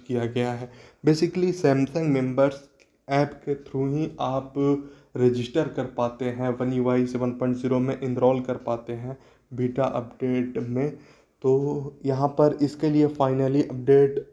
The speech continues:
आ चुका है और Samsung जो है इस application को comfortable कर रहा है One U I seven point ज़ीरो के लिए दोस्तों। तो अगर आप भी install करना चाहते हैं One U I seven point zero update तो नीचे description में आपको link मिल जाएगा,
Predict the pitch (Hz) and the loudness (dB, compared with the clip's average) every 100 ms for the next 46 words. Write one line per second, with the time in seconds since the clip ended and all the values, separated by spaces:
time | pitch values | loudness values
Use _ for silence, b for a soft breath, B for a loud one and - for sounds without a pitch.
0 | _ - 139 151 151 147 147 127 147 147 | _ -12 -6 -6 -6 -10 -10 -8 -10 -10
1 | B B 131 139 139 135 135 131 160 160 | B B -6 -4 -4 -4 -4 -4 -2 0
2 | 135 135 127 143 147 147 B B 147 143 | 0 0 2 2 0 -2 B B -4 -2
3 | - 135 139 131 131 135 131 147 143 135 | 0 -2 -2 -2 0 -2 0 0 0 -2
4 | 135 123 139 147 139 123 117 117 123 131 | -2 0 2 2 0 -2 -2 -2 -2 -2
5 | 131 123 131 123 120 131 135 123 135 127 | -2 -4 -6 -8 -4 -2 -2 -2 4 4
6 | 123 120 120 120 120 - 120 117 B B | 4 -2 -2 0 -4 -4 -6 -6 B B
7 | B - 139 139 156 151 - - _ 147 | B -6 0 0 2 0 -4 -18 _ -4
8 | 143 156 147 143 147 139 139 139 139 135 | 0 2 2 0 0 0 0 -2 -2 -4
9 | 127 139 135 135 135 139 135 131 135 131 | -4 -4 -2 -2 -2 -2 0 0 0 0
10 | 127 135 123 135 131 127 - 135 131 - | 0 0 0 0 0 0 -2 -4 -4 -4
11 | 135 _ _ 156 143 143 185 180 147 - | -4 _ _ 4 4 8 6 6 2 -2
12 | 139 135 156 151 147 135 - 143 131 123 | -2 0 0 2 2 2 0 0 2 2
13 | 131 127 123 120 123 120 123 | 0 0 2 2 2 0 0